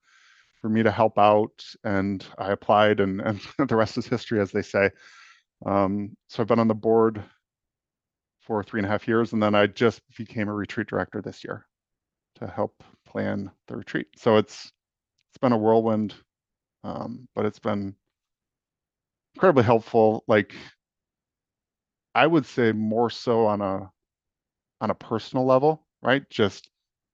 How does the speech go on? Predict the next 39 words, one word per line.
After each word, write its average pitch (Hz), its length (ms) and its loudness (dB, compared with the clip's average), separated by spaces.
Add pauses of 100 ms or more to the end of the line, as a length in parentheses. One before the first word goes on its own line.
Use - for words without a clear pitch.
(380)
being 123 220 4
able 113 300 2
to - 200 -20
connect 107 460 -6
with 104 140 -8
other 104 200 -2
dads, 104 460 0
being 110 300 -4
able 107 280 0
to, 104 600 0 (140)
to, 107 220 0 (840)
to 127 100 -2
share 123 640 2 (140)
without 113 340 0
judgment, 117 600 0
to 110 120 -4
share 123 600 4 (380)
with, 113 180 2 (140)
<laughs> - 80 -12
you - 180 -16
know, 135 100 0
with 120 180 -6
people 135 280 -2
who 143 100 -4
just 123 240 0
understand, 120 600 2
who 120 120 2
aren't 123 180 0
gonna 113 120 -6
be 117 140 -2
like, 107 220 0 (380)
"Have 113 120 -2
you 123 60 0
tried 127 300 0
this, 123 200 0
that, 123 260 2
or 113 100 0
that?" 131 340 4
And, 123 280 -2